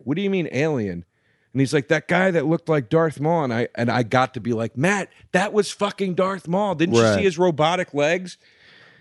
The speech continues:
Speaker 1: That, that was, that's
Speaker 2: I
Speaker 1: always
Speaker 2: didn't think it
Speaker 1: fun.
Speaker 2: was him either. I just thought it was another guy.
Speaker 1: It gives so much more stakes to the, it ties the Empire now into
Speaker 2: Right.
Speaker 1: the entire thing. You've, the,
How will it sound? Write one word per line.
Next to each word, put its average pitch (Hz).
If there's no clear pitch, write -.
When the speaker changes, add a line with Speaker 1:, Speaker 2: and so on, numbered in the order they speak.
Speaker 1:
That, 151
that 160
was, 147
that's 175
Speaker 2:
I 175
Speaker 1:
always 147
Speaker 2:
didn't 135
think 123
it 120
Speaker 1:
fun. 113
Speaker 2:
was 101
him 101
either. 90
I 87
just 85
thought 98
it 95
was 90
another 85
guy. 85
Speaker 1:
It 127
gives 170
so 170
much 170
more 160
stakes 202
to 151
the, 131
it 139
ties 151
the 147
Empire 147
now 104
into 123
Speaker 2:
Right. 107
Speaker 1:
the 117
entire 131
thing. 170
You've, 127
the, 131